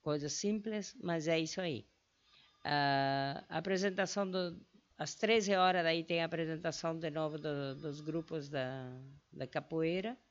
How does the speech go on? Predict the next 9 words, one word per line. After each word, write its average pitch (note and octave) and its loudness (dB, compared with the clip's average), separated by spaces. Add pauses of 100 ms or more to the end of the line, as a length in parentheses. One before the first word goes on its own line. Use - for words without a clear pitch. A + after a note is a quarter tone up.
(1160)
De A3+ 2
momento, B3+ 0 (420)
Jonas, E3+ 0
eu E3+ -2
acho F3 -4
que - -4
é D#3+ 2
isso E3+ -4
aqui. G#3 -4